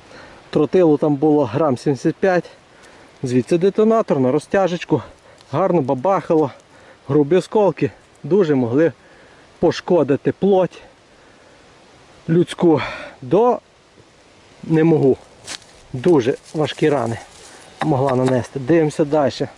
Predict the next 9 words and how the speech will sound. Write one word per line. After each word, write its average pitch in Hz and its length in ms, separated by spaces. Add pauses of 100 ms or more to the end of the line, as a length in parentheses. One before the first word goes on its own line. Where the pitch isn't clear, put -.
(120)
Така 165 240
ж - 80
сама. 185 340 (1400)
помс, 165 400 (800)
помска 170 360
лита, 143 340
чугунна, 143 520 (520)
з - 120
кубиками, 143 580